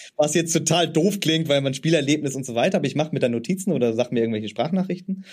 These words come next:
ähm, einfach so, um die Eindrücke einzusammeln. Und dann, äh, gehe ich über und guck, was haben andere Leute darüber gesagt. Und das finde ich sehr wichtig. Und, äh, ich mache ja auch Fortbildung für Lehrkräfte, wie gesagt, und da schlage ich quasi auch nur Spiele vor, die ich zum einen gespielt hab und zum anderen,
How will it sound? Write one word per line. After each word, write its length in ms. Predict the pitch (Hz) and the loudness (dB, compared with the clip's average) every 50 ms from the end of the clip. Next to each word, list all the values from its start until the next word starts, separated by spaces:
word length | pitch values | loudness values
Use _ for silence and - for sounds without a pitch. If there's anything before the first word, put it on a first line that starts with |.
| - - - _ _ _ - | -20 -20 -20 _ _ _ -2
ähm, 320 | 123 120 120 120 117 110 | 0 2 2 2 2 2
einfach 300 | - 120 131 135 135 135 | 0 -2 -2 -2 -4 -4
so, 80 | - - | -2 -2
um 80 | 127 | 0
die 100 | 120 113 | 0 2
Eindrücke 400 | 104 113 135 151 175 175 - - | 2 2 2 0 0 0 -2 -2
einzusammeln. 600 | - - 175 - 170 156 151 160 170 185 208 220 214 | -2 -2 -2 -2 -2 -2 0 0 2 2 2 2 2
Und 280 | - 131 127 120 - | 0 -2 -4 -2 0
dann, 420 | 117 117 143 170 180 180 175 - - _ _ | 0 0 2 2 0 0 -2 -6 -14 _ _
äh, 180 | - 123 120 120 | 0 0 0 2
gehe 140 | 117 127 | 0 0
ich 100 | 120 120 | -2 -2
über 160 | - 131 123 127 | -2 -2 -2 -2
und 100 | 123 120 | -2 -2
guck, 180 | - 117 - | -4 -4 -4
was 120 | 120 110 - | -4 -4 -2
haben 100 | 110 98 | -2 -2
andere 180 | 107 110 113 | -4 -4 -4
Leute 220 | 110 104 101 - - | -4 -4 -4 -4 -4
darüber 280 | 104 107 110 104 104 | -4 -4 -2 -4 -4
gesagt. 380 | 101 107 104 104 139 - - - _ - - - - | -4 -4 -2 -4 -4 -4 -8 -16 _ -20 -20 -18 -12
Und 100 | - 117 | -6 -4
das 120 | 113 123 - | -4 -2 0
finde 160 | - 147 131 | 0 0 0
ich 60 | 120 - | 0 0
sehr 160 | 123 110 107 | 0 0 0
wichtig. 400 | 110 104 104 104 101 98 - - | 0 -2 -2 -4 -6 -6 -4 -4
Und, 240 | 110 107 107 107 - | -2 -2 -2 -2 -2
äh, 220 | 95 110 110 110 | 0 0 2 0
ich 100 | 107 107 | 0 0
mache 140 | 143 139 143 | -2 -2 0
ja 60 | 151 | 0
auch 80 | 123 123 | 0 0
Fortbildung 460 | - - 143 185 185 190 180 180 180 | 0 0 0 0 0 0 0 0 0
für 120 | 175 - 160 | -2 -2 0
Lehrkräfte, 540 | 156 160 165 170 - 160 160 165 - 156 | 0 0 0 0 -2 -2 -2 -2 -4 -6
wie 80 | 147 151 | -6 -4
gesagt, 380 | 151 147 143 143 143 147 143 - | -4 -2 0 0 0 0 0 -4
und 140 | 117 113 | -2 0
da 180 | 120 113 117 127 | 2 2 2 2
schlage 800 | 139 - - _ _ _ _ _ _ - 120 117 135 165 - 165 | 0 -4 -8 _ _ _ _ _ _ -2 -2 0 0 0 -2 -4
ich 120 | 147 147 | -6 -4
quasi 320 | - - 131 131 127 127 127 | -2 0 2 2 2 2 0
auch 180 | 110 117 - - | 0 0 0 0
nur 360 | 143 143 170 202 220 214 208 - _ _ _ _ - | 2 2 2 2 2 0 -4 -12 _ _ _ _ -18
Spiele 340 | - - - 160 160 156 | -10 -6 -2 0 0 0
vor, 340 | 147 - - 131 139 170 196 190 | 0 0 0 2 2 2 2 0
die 280 | 190 156 143 139 135 127 | 0 -2 -2 -2 -2 -2
ich 100 | 127 - | -4 -6
zum 120 | - 123 | -6 -4
einen 340 | - 113 117 131 131 123 123 | -2 0 0 0 0 -2 -4
gespielt 420 | 117 - - - - 147 196 196 208 | -6 -8 -8 -4 0 0 0 2 2
hab 220 | 226 254 240 - | 0 -2 -2 -4
und 160 | - 139 135 - | -6 -6 -4 -4
zum 120 | - 131 | -6 -4
anderen, 560 | - 117 127 160 165 160 160 160 170 165 165 | -2 0 0 2 2 2 2 2 -2 -4 -6